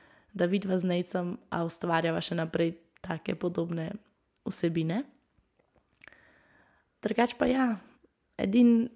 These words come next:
eno opozorilo bi še dala, da mogoče prvih trideset minut po fantom težko poslušati, ker se gre malo o ženskih stvareh,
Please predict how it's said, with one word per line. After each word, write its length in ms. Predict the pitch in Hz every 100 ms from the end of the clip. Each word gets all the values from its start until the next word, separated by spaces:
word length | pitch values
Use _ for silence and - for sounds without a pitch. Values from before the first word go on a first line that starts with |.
| -
eno 280 | 202 220
opozorilo 560 | 214 220 190 196 220 214
bi 100 | 208
še 180 | - 185
dala, 400 | 190 202 269 277 - - - - -
da 140 | - 208
mogoče 420 | 208 233 233 226
prvih 320 | 190 220 220
trideset 460 | - 208 208 208 202
minut 460 | 202 196 202 196 - - - - _ _ _ _ _ _ _ -
po 100 | 185
fantom 520 | - 190 185 208 190
težko 300 | 190 - -
poslušati, 720 | 185 175 180 175 208 220 - - _ -
ker 220 | - 196
se 360 | 185 - 190 185
gre 220 | 185 180
malo 260 | 196 185 190
o 60 |
ženskih 380 | 180 196 196 190
stvareh, 420 | - 185 196 277